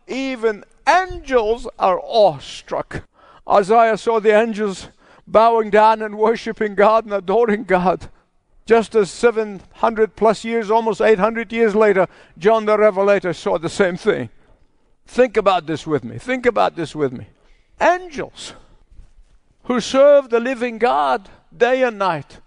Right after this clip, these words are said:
felt unworthy to be in that place. Angels who are not stained with human sin stand in holy fear and in reverence to the holiness of God.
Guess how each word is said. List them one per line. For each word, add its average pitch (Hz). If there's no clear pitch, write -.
felt 247
unworthy 226
to 247
be 240
in 247
that 208
place. 175
Angels 254
who 226
are 233
not 247
stained 247
with 226
human 254
sin 277
stand 254
in 262
holy 330
fear 302
and 277
in 262
reverence 302
to 247
the 247
holiness 220
of 196
God. 170